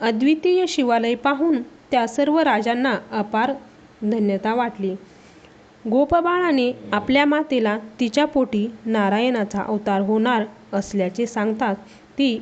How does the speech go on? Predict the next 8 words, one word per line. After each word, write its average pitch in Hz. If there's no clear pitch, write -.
आनंदाने 226
रडू 202
लागली. 196
श्री 320
गुरु 339
श्रीपादांनी 269
अंबिकांना 233
शनिवारी 240